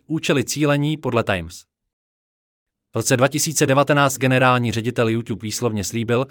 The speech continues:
že YouTube změní své zásady a přestane umisťovat personalizované reklamy na obsah speciálně určený pro děti.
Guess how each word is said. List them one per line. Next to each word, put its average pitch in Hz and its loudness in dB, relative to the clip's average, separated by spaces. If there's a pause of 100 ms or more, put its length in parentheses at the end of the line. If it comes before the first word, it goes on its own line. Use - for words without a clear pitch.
(180)
že 123 2
YouTube 180 2
změní 131 0
své 110 0
zásady 123 0
a 113 -2
přestane 175 0
umisťovat 160 0
personalizované 143 2
reklamy 135 0
na 117 0
obsah 120 -4
speciálně 143 0
určený 143 0
pro 127 -2
děti. 123 -4